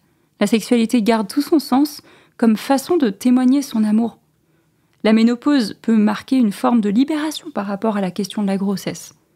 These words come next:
Le plaisir et l'excitation peuvent mettre plus de temps à arriver,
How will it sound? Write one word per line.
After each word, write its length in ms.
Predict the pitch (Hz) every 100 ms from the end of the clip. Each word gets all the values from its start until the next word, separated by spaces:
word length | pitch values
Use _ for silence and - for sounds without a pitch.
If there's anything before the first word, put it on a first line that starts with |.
| _ _ _ _
Le 120 | 208
plaisir 360 | 196 240 254 269
et 40 |
l'excitation 600 | 202 196 226 208 220 294 294 - _
peuvent 180 | 220 190
mettre 200 | 196 190
plus 220 | - 262
de 100 | 240
temps 220 | 233 285
à 60 | 247
arriver, 440 | 202 202 190 220